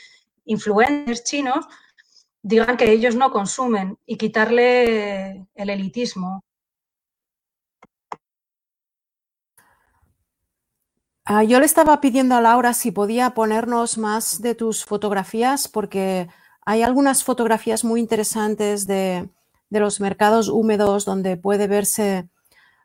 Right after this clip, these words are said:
Speaker 2: ah, bueno, situaciones higiénicas que no podemos ni imaginar. N-, no sé si, si es posible tener, tener esas, esas imágenes. Ah,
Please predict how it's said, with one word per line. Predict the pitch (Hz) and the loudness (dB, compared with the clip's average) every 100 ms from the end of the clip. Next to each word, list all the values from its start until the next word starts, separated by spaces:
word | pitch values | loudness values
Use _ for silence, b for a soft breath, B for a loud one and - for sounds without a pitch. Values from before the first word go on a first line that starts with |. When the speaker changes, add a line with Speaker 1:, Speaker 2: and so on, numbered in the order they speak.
| _ | _
Speaker 2:
ah, | - 185 180 | -6 -4 -2
bueno, | 196 196 | -2 -2
situaciones | 190 180 190 208 208 208 | -4 -4 -2 0 0 0
higiénicas | 208 - 196 202 202 190 | -2 -2 0 0 -2 -2
que | 208 | -2
no | 196 | -4
podemos | 226 214 208 214 | 0 0 0 0
ni | 220 | 0
imaginar. | 202 180 185 202 220 233 226 | 0 0 -2 2 4 2 0
N-, | 196 190 - | -4 -6 -4
no | 196 196 | -4 -4
sé | - 202 | -4 -4
si, | - 202 185 b b b | -2 -2 -2 b b b
si | - 220 | -2 0
es | 208 | 0
posible | - 202 220 208 202 | -4 -2 0 2 2
tener, | 196 190 190 185 _ _ _ _ | 0 0 -2 -6 _ _ _ _
tener | - 196 190 | -2 0 0
esas, | 196 202 185 - | 0 0 0 0
esas | 196 202 196 | -2 0 0
imágenes. | 190 185 196 233 254 277 - b b b b b b b _ _ | 2 0 0 2 2 2 -2 b b b b b b b _ _
Ah, | - 196 196 196 190 - | -6 0 2 2 0 -4